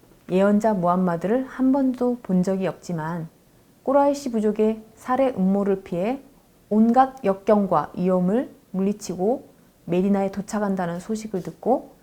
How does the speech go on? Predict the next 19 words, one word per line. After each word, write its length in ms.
각지에서 640
많은 400
사람들이 640
그를 360
환영하러 760
나왔습니다. 720
무함마드가 960
아라비아 500
반도 300
전역에 760
예언자의 540
사명을 500
시작했다는 880
소식과 680
함께, 640
그들에게 720
가장 460
중요한 360
사실은 580